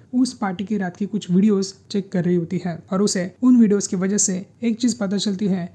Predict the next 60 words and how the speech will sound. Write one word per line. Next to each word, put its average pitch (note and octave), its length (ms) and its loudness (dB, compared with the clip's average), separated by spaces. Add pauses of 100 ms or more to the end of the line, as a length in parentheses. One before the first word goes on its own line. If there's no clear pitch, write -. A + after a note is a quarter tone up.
कि G#3 160 -2 (180)
उसे A#3+ 220 2
जो F#3+ 180 2
ड्रिंक F#3+ 340 2 (120)
दी G#3 120 4
गई G3 200 2
थी F3+ 280 -2 (180)
उसका G3 240 -4
कलर G3+ 360 -2 (160)
बाकी F#3 280 0
ड्रिंक G#3 260 2
के G#3 80 0
मुकाबले F#3 500 -2 (120)
काफ़ी G#3 260 -2
अलग F3+ 260 -2
था। F#3 180 -2 (340)
इसके A#3+ 240 -2
बाद F#3 240 -4 (140)
उसका A3+ 180 -2
शक G#3+ 300 -4
और A3 180 2
भी B3+ 100 2
बढ़ A3 120 2
जाता G3 260 -2
है G3 260 0 (140)
कि A#3 60 0
उसके A3+ 280 0
ड्रिंक्स G#3+ 340 2
में F#3 160 -2 (100)
पक्का A3+ 260 0
कुछ A#3+ 260 -2
ना G#3+ 60 2
कुछ G#3+ 200 -2
मिलाया F3+ 280 2
था। F#3+ 240 -6 (340)
उसके B3+ 200 -4
बाद A3 180 -2
हम G3+ 160 0
देखते F#3+ 240 -2
हैं G3 240 0
कि - 160 -2
कुछ A3 160 4
दूसरे G3+ 340 0
वीडियोज़ G3 380 2
में D#3+ 140 -4 (120)
सूर्यानी A3 440 2
तारिक G3 340 -4
को G3 180 -4
एक G#3 220 -2
रूम A3 160 4
से F#3 220 -4
सारे A3 320 -2
ड्रिंक्स F#3+ 280 0
को G3 120 -6
बाहर E3+ 280 -2
लेके F#3 240 -4
आते E3 180 -6
हुए F3 100 -2
देखती E3+ 300 -4
है E3 200 0